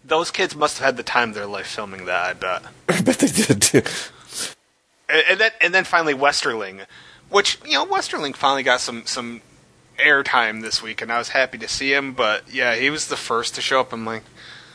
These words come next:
Speaker 1: "Wow, you're the first," and he does not look like a nimble, fast man.
Speaker 2: Well, not only that, but he was like, earlier, he was like, "Sh-, who's, who should be on the Night's Watch, my, my king, and should I take it?" And he's like, "No,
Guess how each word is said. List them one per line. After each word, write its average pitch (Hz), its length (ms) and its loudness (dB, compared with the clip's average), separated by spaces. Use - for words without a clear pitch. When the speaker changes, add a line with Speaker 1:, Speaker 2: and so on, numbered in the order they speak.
Speaker 1:
"Wow, 98 500 -2
you're 135 180 -2
the 117 100 -2
first," - 460 2
and 107 240 -8
he 240 220 -2
does 151 240 0
not 143 220 4
look 127 140 0
like 127 120 2
a 117 100 4
nimble, 123 520 0
fast 120 460 2
man. 95 300 -2
Speaker 2:
Well, 156 140 4
not 160 180 4
only 120 260 6
that, 120 400 2
but 98 260 2
he 113 160 2
was 113 180 4
like, 107 360 2
earlier, 110 440 4
he 110 100 0
was 104 140 4
like, 101 240 2
"Sh-, - 140 2
who's, 113 380 2
who 123 100 6
should 117 160 4
be 110 140 6
on 101 140 6
the 101 60 4
Night's 98 260 4
Watch, - 380 2
my, 90 160 2
my 95 120 4
king, 92 320 2
and 87 180 0
should 104 180 4
I 98 40 6
take 107 240 4
it?" 113 120 6
And 98 100 4
he's 104 160 4
like, 135 160 4
"No, 151 340 4